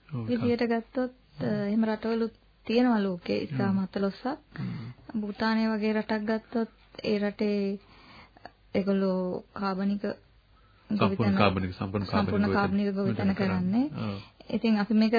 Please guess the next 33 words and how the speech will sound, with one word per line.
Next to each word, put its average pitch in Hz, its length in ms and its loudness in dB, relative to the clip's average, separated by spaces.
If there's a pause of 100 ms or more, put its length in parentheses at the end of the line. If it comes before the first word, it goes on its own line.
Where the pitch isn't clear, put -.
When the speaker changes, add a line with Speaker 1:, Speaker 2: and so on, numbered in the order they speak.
(120)
Speaker 2:
කරන්න 220 380 4 (320)
බෑ 208 320 2
කියලා 254 300 2
හිතුවොත් 262 500 4 (140)
ඇත්තටම 233 380 2
කරන්න 208 320 2
බෑ. 196 160 2 (420)
Speaker 1:
ඔව්, 110 220 2
ඒකයි. 98 300 -4 (260)
Speaker 2:
අපි 208 260 0
සාමූහිකයක් 226 680 4
Speaker 1:
හ්ම්. - 60 -10
Speaker 2:
විදියට 226 400 4
අපේ, 214 380 6 (440)
අපි 208 300 2 (100)
රටක් 202 380 2
විදියට 214 300 2
හිතුවොත් 214 360 0
මේක 214 160 2
අපිට 208 260 -2
කරන්න 202 340 2
බෑ. 202 240 0 (240)
Speaker 1:
ඔව්. 110 240 -4 (280)
Speaker 2:
සහ - 180 -8
අපිට 214 520 0 (540)
ප-, 196 260 0
ස්වභාවික 202 460 4
සම්පත් 202 420 0
ආරක්ෂා 196 520 0
කරගෙන 196 360 2 (440)
සංවර්ධනය 196 640 2
වෙන්න 190 260 2
බෑ 196 220 0